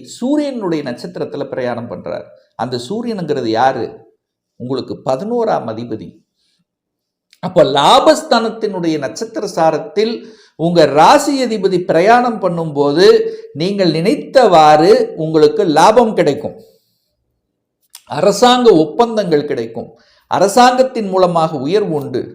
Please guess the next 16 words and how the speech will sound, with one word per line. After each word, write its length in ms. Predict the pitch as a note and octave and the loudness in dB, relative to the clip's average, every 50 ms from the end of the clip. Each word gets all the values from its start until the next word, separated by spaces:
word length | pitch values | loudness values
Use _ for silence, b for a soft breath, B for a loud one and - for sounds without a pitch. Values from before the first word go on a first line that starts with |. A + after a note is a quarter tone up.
| - _ _ _ _ _ _ _ _ _ _ _ _ _ _ _ - | -20 _ _ _ _ _ _ _ _ _ _ _ _ _ _ _ -6
கவர்மெண்ட்ல 720 | B2 D3+ D#3+ F3+ A3+ C#4 - C4+ C4 B3 A3 - A3 G3+ G3 | 2 4 6 6 6 6 4 2 0 0 0 0 0 0 0
சில 220 | G3+ - - D3+ | -2 -2 -4 -4
ப்ரமோஷன் 720 | C#3+ - - - G#3 A#3 C4+ C#4 C#4 - - A3 G3+ F3+ F3 - | -4 -2 -2 -2 0 0 0 -2 -2 -2 -4 -8 -8 -8 -6 -2
சார்ந்த 280 | F3 D#3+ D#3 D#3 D3+ D3 | -2 -2 -2 -2 -4 -6
விஷயங்கள், 540 | C3+ C#3+ - - G#3 G3 F#3 E3+ D#3+ D3+ C3+ | -6 -6 -12 -10 -12 -10 -8 -8 -8 -8 -6
இடமாற்றம் 580 | C3+ C#3 F#3 A3 A#3+ A#3+ A3+ - A3+ G3+ F3+ F3 | -4 -4 -4 -2 -2 -4 -4 -4 -10 -12 -10 -8
சார்ந்த 280 | F#3 D#3+ D3 D3+ D3+ C#3 | -6 -6 -6 -6 -10 -10
விஷயங்களும் 640 | B2 C3 C3 - - E3 D3+ C#3 C3 C#3 C#3 C3 B2 | -10 -10 -14 -12 -12 -12 -12 -10 -10 -12 -10 -10 -12
உங்களுக்கு 340 | B2 A#2+ A#2 A2 - - A2+ G2 | -10 -10 -10 -10 -10 -12 -14 -10
திடீர் 360 | G2+ D3 D#3 G#3+ G#3+ G#3+ E3+ - _ | -8 -8 -8 -8 -10 -10 -12 -12 _
அதிர்ஷ்ட 440 | - B2 D3 F3+ G#3 G3+ - - G3 | -4 -4 -4 -4 -12 -12 -10 -10 -6
வாய்ப்பாக 600 | D#3+ D3+ C3+ B2+ - - B2+ A#2+ - - - F#2+ | -4 -4 -6 -6 -8 -8 -8 -8 -8 -10 -14 -14
அமையும். 440 | - A2 A#2 A#2 A#2 A#2 A#2 - - - _ _ _ _ _ _ _ _ _ _ _ _ _ _ _ _ _ _ _ _ _ _ _ _ _ _ _ - | -12 -12 -12 -12 -14 -14 -16 -16 -20 -20 _ _ _ _ _ _ _ _ _ _ _ _ _ _ _ _ _ _ _ _ _ _ _ _ _ _ _ -2
தந்தையின் 480 | E3+ F3+ G#3 A#3+ B3 C4+ C4 B3 A3+ | -2 0 0 -2 -6 -4 -4 -6 -6
மூலமாக 420 | G3+ F#3+ F3+ E3+ E3 D#3+ D#3 D#3 D#3 C#3 | -4 -4 -4 -4 -4 -4 -6 -6 -6 -6
அனுகூலங்கள், 800 | B2 C3 C#3 F3 A3+ A3 A3+ G3 F3 D#3 D3 C#3 C#3 C3 A#2+ | -6 -6 -6 -6 -8 -8 -8 -6 -6 -6 -6 -6 -8 -8 -8